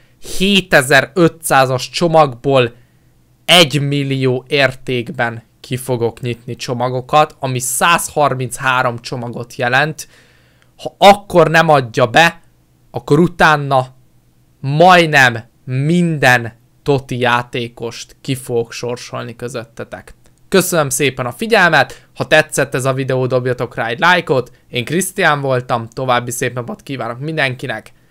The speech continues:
sziasztok! És egyefene még legyen az a feltétel, hogy erre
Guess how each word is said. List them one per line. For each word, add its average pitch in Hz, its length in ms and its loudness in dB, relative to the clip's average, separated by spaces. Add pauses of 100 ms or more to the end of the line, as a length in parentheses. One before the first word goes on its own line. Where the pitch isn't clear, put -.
(520)
sziasztok! - 840 -4 (600)
És - 180 -20
egyefene 127 640 -2
még 123 200 -4
legyen 175 380 0
az 156 180 0
a 135 80 0
feltétel, 127 1000 -2 (600)
hogy - 120 -20 (160)
erre 202 640 4